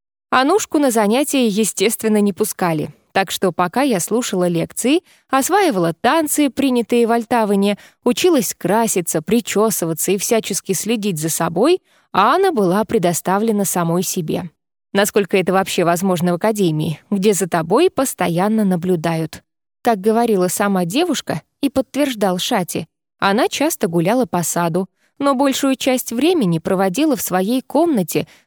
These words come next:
за вышивкой, чтением книг. Стоп, откуда у неё всё это? "А, преподаватели принесли? Надо же,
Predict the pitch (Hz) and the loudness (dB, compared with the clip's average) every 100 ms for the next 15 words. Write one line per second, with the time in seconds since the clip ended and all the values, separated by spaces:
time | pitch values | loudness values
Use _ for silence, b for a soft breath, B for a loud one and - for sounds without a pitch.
0 | - 190 175 160 277 - - - 190 - | -4 0 0 2 0 0 -4 -6 -6 -6
1 | - 359 277 180 156 175 165 262 - - | 0 0 2 -2 -2 -2 -2 -2 -4 -18
2 | _ _ _ - - - 170 - - _ | _ _ _ -12 -6 -2 -2 -4 -20 _
3 | _ 196 - - 330 262 185 180 220 185 | _ -6 -6 0 2 2 2 0 0 -2
4 | - 269 196 - - _ _ _ _ 202 | 0 0 0 -4 -10 _ _ _ _ -2
5 | 214 185 170 190 190 208 254 403 294 202 | 0 0 -2 -2 0 2 2 2 0 -2
6 | 190 180 180 - 160 151 _ 185 190 202 | 0 0 -2 -2 -6 -8 _ -2 2 2
7 | 240 180 151 | 2 0 -4